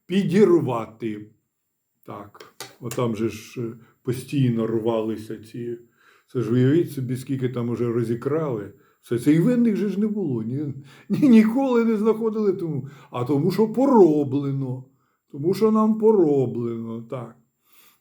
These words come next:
От такі, от такі речі. Ну, я ж пояснюю, так як народ це все, е, ну, розуміє.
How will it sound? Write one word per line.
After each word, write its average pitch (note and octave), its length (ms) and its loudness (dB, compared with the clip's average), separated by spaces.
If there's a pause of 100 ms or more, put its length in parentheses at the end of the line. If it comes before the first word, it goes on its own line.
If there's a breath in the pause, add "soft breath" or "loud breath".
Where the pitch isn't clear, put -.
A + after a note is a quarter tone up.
От A3+ 260 4
такі, G#3+ 580 2 (380 loud breath)
от F3 200 -2
такі A3 260 0
речі. G#3+ 400 2
Ну, B2+ 60 0
я C#3+ 120 2
ж - 80 -10
пояснюю, C#3 720 0
так C#3+ 220 -6
як C#3 160 -4
народ F3 540 0 (340 soft breath)
це C#3+ 180 2
все, C3+ 260 0
е, A#2+ 200 0 (880)
ну, B2 360 -4 (260 soft breath)
розуміє. D#3 1160 2